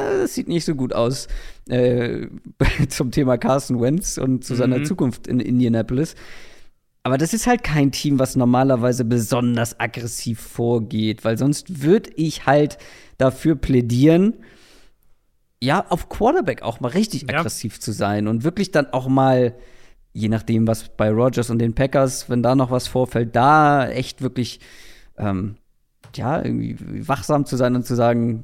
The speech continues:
Speaker 1: wenn's da, wenn's da kriselt, dann sind wir da. Oder bei Russell Wilson natürlich. Oder gleich kommen wir auch noch zu einem Quarterback, wo man zumindest mal anklopfen könnte. Das Gerüst ist da. Aber wie realistisch ist das?
Speaker 2: Mhm.
Speaker 1: Und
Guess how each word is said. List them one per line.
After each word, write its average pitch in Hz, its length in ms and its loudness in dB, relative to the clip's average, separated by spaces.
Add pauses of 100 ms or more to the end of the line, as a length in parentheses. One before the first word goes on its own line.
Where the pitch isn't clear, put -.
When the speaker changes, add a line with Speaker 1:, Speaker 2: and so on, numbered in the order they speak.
(120)
Speaker 1:
wenn's 120 300 -2
da, 117 360 2
wenn's 113 220 -4
da 117 100 0
kriselt, 131 540 0
dann 120 120 2
sind 120 160 0
wir 120 80 2
da. 143 260 6
Oder 92 140 0
bei 98 100 0
Russell 104 360 -2
Wilson 175 340 0
natürlich. 117 500 -6
Oder 107 220 -2
gleich 104 240 -4
kommen 143 160 2
wir 123 120 4
auch 135 60 4
noch 156 120 0
zu - 140 -4
einem 117 120 0
Quarterback, 110 460 -2 (380)
wo 117 80 -2
man 123 120 2
zumindest 123 380 0
mal 117 100 2
anklopfen 120 480 -2
könnte. 120 380 0 (480)
Das - 240 -6
Gerüst 120 420 -2
ist - 180 -4
da. 170 80 4
Aber 131 200 -2
wie 165 100 0
realistisch 226 640 2
ist - 300 -2
das? 185 140 2
Speaker 2:
Mhm. 151 40 -2
Speaker 1:
Und 156 200 2